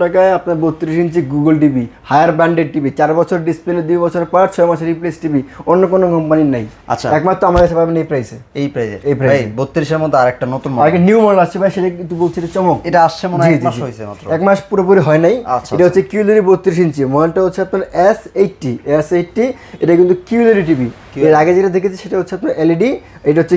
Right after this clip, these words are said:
Speaker 1: কিউ এলইডি,
Speaker 2: কিউ এলইডি।
Speaker 1: এস এইটটি, এটা আপনার ফোর কে, ফুল এইচডি Google টিভি।
Speaker 2: আচ্ছা।
Speaker 1: এটার প্রাইস পড়বে হচ্ছে আপনার মাত্র তেইশ হাজার টাকা।
Speaker 2: এটা তেইশ?
Speaker 1: তেইশ হাজার টাকা।
Speaker 2: নতুন মডেলটা তেইশ হাজার
Speaker 1: নতুন
Speaker 2: টাকা।
Speaker 1: মডেলটা হচ্ছে আপনার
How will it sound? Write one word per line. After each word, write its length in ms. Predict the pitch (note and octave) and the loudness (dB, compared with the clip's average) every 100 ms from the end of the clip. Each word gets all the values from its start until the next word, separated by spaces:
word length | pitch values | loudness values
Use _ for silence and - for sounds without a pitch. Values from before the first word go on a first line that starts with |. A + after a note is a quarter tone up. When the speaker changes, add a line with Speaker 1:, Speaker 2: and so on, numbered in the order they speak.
| F3 | 0
Speaker 1:
কিউ 100 | G#3 F#3+ | 2 2
এলইডি, 220 | C#3+ A#2+ | 2 -2
Speaker 2:
কিউ 140 | - | 0
এলইডি। 60 | D#3 | 0
Speaker 1:
এস 80 | D3+ F3 | 2 0
এইটটি, 300 | F3 A#2 G3+ C4+ - - - - D3+ | 0 0 -2 -2 -8 -20 -20 -2 2
এটা 120 | E3 E3+ | 4 4
আপনার 160 | F3+ F3 | 0 -4
ফোর 120 | F3 F3 F3+ | 0 0 2
কে, 100 | D#3+ C3+ - | 2 0 0
ফুল 120 | F3 | 2
এইচডি 180 | F3 F#3+ E3+ | 2 2 -2
Google 180 | E3 F#3 D#3 | 2 2 2
টিভি। 160 | A#2+ A#2 A#2+ | -2 -6 -10
Speaker 2:
আচ্ছা। 220 | B2 - D3 | -12 -10 -8
Speaker 1:
এটার 180 | D3 E3 F3 | -4 -4 2
প্রাইস 200 | F3 F3 F#3+ | 2 2 0
পড়বে 180 | F#3+ F#3+ | 2 2
হচ্ছে 160 | F3+ F#3+ | 2 -2
আপনার 160 | F#3 E3 | -2 -2
মাত্র 140 | D#3+ D#3+ - | -4 -4 -2
তেইশ 120 | F3 F3 | -2 -2
হাজার 140 | D#3 B2+ | -4 -6
টাকা। 120 | A#2 - | -10 -6
Speaker 2:
এটা 100 | D3 F3+ | -4 -2
তেইশ? 220 | F3 A2 - - - | -2 -4 -12 -20 -2
Speaker 1:
তেইশ 140 | E3 D#3+ | 2 2
হাজার 140 | C3+ B2 | 2 -4
টাকা। 160 | A2 C#3 - - B2+ | -10 -12 -20 -16 -12
Speaker 2:
নতুন 180 | C3 D#3+ | -8 -4
মডেলটা 280 | D3+ D#3 E3 - | -4 -2 -2 2
তেইশ 140 | E3 - | 0 2
হাজার 120 | C3+ | -2
Speaker 1:
নতুন 140 | C3+ E3+ | 0 0
Speaker 2:
টাকা। 80 | E3+ | 2
Speaker 1:
মডেলটা 180 | E3+ F3+ | 2 2
হচ্ছে 120 | F3+ | 0
আপনার 140 | F#3 | -2